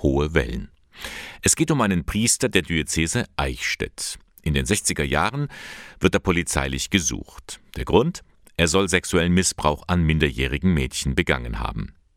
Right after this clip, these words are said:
Der Priester flieht ins Ausland, erst nach Afrika, dann nach Lateinamerika. So war es in den Medien zu lesen und zu hören, so steht es in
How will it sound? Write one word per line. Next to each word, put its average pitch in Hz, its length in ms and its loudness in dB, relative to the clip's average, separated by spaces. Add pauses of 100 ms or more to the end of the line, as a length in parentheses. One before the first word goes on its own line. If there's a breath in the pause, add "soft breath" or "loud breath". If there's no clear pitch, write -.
(320)
Der 73 80 6
Priester 110 360 0
flieht - 220 -4
ins - 160 -2
Ausland, 123 520 0
erst - 220 -4
nach - 140 -6
Afrika, 85 460 0
dann 62 200 -6
nach 60 200 -4
Lateinamerika. 82 880 -2 (920 loud breath)
So 76 200 0
war 80 180 4
es - 220 -2
in 82 80 -2
den 69 160 2
Medien 73 260 2
zu 69 140 -4
lesen 71 260 0
und 73 140 -2
zu 73 100 2
hören, 127 320 2
so 92 260 2
steht 76 300 -2
es - 320 -2
in - 180 -2